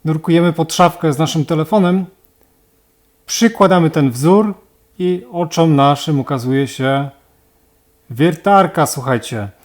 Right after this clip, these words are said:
Wiertarka czy wkrętarka, która pokazuje nam miejsce możliwej regulacji.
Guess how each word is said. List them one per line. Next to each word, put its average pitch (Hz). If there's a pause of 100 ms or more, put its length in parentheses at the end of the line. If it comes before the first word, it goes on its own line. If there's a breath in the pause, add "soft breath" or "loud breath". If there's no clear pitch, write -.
(340 soft breath)
Wiertarka 180 (220)
czy -
wkrętarka, 185
która 151
pokazuje 143
nam 165 (460)
miejsce 151 (1900)
możliwej 160
regulacji. 185